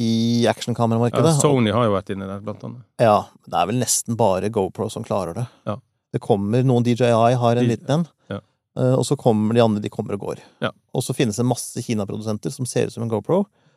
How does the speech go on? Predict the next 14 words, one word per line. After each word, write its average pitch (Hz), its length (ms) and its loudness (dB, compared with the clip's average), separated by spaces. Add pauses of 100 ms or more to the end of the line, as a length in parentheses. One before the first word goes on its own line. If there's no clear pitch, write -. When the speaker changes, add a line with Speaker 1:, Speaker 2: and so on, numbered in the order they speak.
(140)
Speaker 1:
og 120 100 -4
som 123 140 -4
koster 117 260 -2
en 113 80 0
brøkdel, 113 400 2
og 107 160 0
som, 110 500 -2
eh, 104 360 -4
yter - 340 -4
tilsvarende. - 560 -8
Speaker 2:
Mm. 127 220 -2 (480)
Speaker 1:
Altså 110 260 -2
en 104 140 -6
brøkdel. - 260 -8